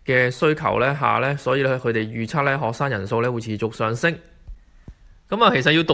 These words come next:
啲咩呢？咁啊，主要都係啲法規上嘅嘢嚟嘅，例如呢個住房法、土地法、建築、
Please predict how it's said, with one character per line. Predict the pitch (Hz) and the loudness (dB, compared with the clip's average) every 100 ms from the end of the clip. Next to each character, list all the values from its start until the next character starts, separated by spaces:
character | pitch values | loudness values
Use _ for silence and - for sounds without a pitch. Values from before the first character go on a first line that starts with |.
| - | -2
啲 | 202 208 | -2 -2
咩 | 208 208 196 | 0 4 4
呢？ | 190 185 185 196 | 6 4 2 2
咁 | 220 | 0
啊， | |
主 | 170 190 | 2 0
要 | 226 190 | 2 2
都 | 208 | 4
係 | 165 | 2
啲 | 160 208 208 - - - | 2 0 -2 -4 -16 -14
法 | - 160 151 | 2 2 2
規 | - 185 185 | 4 4 4
上 | 156 117 | 2 0
嘅 | 117 | 2
嘢 | 110 | 0
嚟 | 104 104 | 2 2
嘅， | 113 110 | 2 0
例 | |
如 | 110 | 0
呢 | 113 165 | 2 0
個 | |
住 | 151 127 117 | 0 -2 -2
房 | 104 98 | -2 -2
法、 | 113 135 - - - - | 2 0 0 -16 -20 -4
土 | - 160 | 0 4
地 | 190 127 | 4 4
法、 | 139 - - - - | 2 0 -8 -20 -6
建 | 156 156 156 160 | -2 0 0 0
築、 | 202 | -2